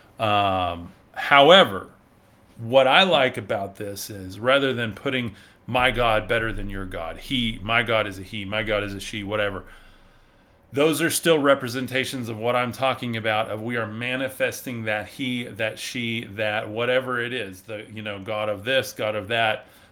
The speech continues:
Um, well, my God's a warrior. Well, my God is, uh, the Rainbow King. Well, my God is Jesus. Well, my God is a woman. My God, like, whatever it is.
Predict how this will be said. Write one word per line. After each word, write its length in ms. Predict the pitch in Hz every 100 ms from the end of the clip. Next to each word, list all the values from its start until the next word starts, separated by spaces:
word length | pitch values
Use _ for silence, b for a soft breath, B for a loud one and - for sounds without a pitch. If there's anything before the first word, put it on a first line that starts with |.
| B
Um, 560 | 117 110 104 98 107 107
well, 120 | 104
my 200 | 110 127
God's 320 | 117 107 104
a 40 | 110
warrior. 520 | 113 131 117 95 85
Well, 160 | 87 104
my 240 | 113 131
God 280 | 113 110 107
is, 300 | 107 104 95
uh, 320 | 110 101 104
the 100 | 107
Rainbow 440 | 110 120 117 101 92
King. 320 | - 95 90
Well, 80 | 92
my 180 | 107 120
God 280 | 117 110 110
is 120 | 95
Jesus. 560 | - 113 104 92 87 113
Well, 100 | 107
my 200 | 104 110
God 280 | 110 110
is 280 | 107 107 104 -
a 100 | 107
woman. 360 | 117 120 98
My 180 | 95 110
God, 340 | 113 120 - 123
like, 180 | 110
whatever 400 | 110 131 135 135
it 100 | 147
is. 220 | 156 107